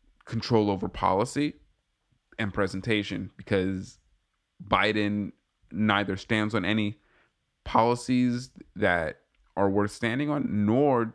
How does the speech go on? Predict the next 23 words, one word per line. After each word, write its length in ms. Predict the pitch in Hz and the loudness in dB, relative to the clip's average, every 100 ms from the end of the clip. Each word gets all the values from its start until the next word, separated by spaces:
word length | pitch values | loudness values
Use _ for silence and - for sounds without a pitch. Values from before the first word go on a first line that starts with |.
| _ - | _ -2
does 240 | 107 104 | -2 -2
he 120 | 104 | -4
have 120 | 95 | -4
the 60 | 202 | -4
presentation. 600 | 87 90 - 147 139 - | -6 -6 -2 -2 0 -6
Can 140 | - | -4
he 80 | 202 | -6
stand 400 | 180 - 101 98 | -6 -4 -2 -2
in 160 | - 95 - | -4 -8 -2
front 280 | 117 107 107 | 0 0 -2
of 100 | 101 | -2
the 80 | |
world 400 | 98 101 95 98 - - _ - | 0 2 0 -2 -6 -20 _ -10
and 120 | 98 | -10
speak 320 | - - 113 - | -8 -4 -4 -2
coherently 920 | 87 - - 160 143 - 104 101 101 _ _ - | -8 -8 -2 0 2 0 -2 -4 -4 _ _ -4
and 80 | 107 | -2
in 80 | 95 | 0
a 40 | |
motivating 480 | 98 98 92 85 - | 0 0 0 -4 -2
fashion? 560 | 95 104 104 - - - _ _ _ _ _ - | 2 2 0 -12 -14 -16 _ _ _ _ _ -4
And 180 | 98 | -4
so 460 | 92 104 95 90 | 0 2 4 0